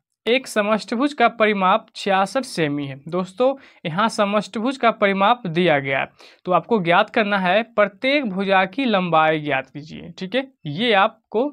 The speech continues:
ज्ञात करना है। तो ये प्रश्न तो आप समझ गए, अब ये समष्टभुज किस प्रकार से बनता है, ये आपको ज्ञात करना है। ठीक है,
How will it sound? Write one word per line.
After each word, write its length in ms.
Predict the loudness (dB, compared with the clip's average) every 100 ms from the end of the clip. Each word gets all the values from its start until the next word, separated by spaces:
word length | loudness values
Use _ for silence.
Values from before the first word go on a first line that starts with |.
| -4
ज्ञात 300 | 0 0 -2
करना 300 | -8 -8 -8
है। 100 | -12 _ -20 _
तो 60 | -6
ये 160 | -4 -2
प्रश्न 400 | 0 0 -2 0
तो 80 | 2
आप 200 | 2 0
समझ 240 | -2 -2
गए, 260 | -2 -6 -10 _ _ -4
अब 120 | -2
ये 140 | 0 -2
समष्टभुज 720 | -2 0 -2 -4 -4 -4 -4
किस 160 | -8 -4
प्रकार 340 | -4 2 2 2
से 160 | -4
बनता 400 | -2 -4 -2 -4
है, 200 | -4 -6
ये 180 | -4 0
आपको 280 | 2 0 -4
ज्ञात 300 | -2 -2 -4 -8
करना 240 | -8 -10
है। 80 | -10
ठीक 200 | -6
है, 100 | -6